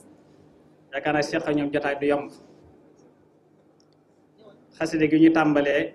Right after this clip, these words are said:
guddut, fanweeri bayit rek ak ñett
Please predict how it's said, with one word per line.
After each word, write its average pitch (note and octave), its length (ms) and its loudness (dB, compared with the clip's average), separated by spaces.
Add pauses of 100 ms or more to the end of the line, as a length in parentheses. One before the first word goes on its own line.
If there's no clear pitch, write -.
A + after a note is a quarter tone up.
(220)
guddut, D3 360 -6 (1900)
fanweeri D3+ 320 -2
bayit C#3+ 280 0
rek C#3+ 180 -4
ak C3+ 120 -10
ñett C#3 200 -10